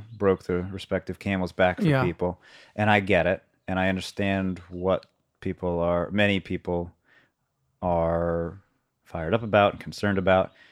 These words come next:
Speaker 1: worried about. Um, the, the outcome is clearly many people who I believe have essentially lived like pacifists are more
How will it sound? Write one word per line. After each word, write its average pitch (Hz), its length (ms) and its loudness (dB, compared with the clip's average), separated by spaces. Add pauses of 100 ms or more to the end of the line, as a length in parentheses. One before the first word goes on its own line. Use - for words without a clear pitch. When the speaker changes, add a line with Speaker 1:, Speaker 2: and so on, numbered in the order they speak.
(240)
Speaker 1:
worried 92 360 2
about. 90 440 2 (440)
Um, 85 440 -6 (760)
the, 104 440 4
the 98 140 6
outcome 107 440 4
is 82 400 -2 (720)
clearly 120 720 6
many 117 300 2
people 101 520 0 (380)
who 107 140 4
I 120 140 8
believe 104 380 4
have 90 200 -2
essentially 95 520 -4
lived 87 200 -2
like 80 200 -8
pacifists 98 720 -2 (320)
are 95 160 2
more 120 580 4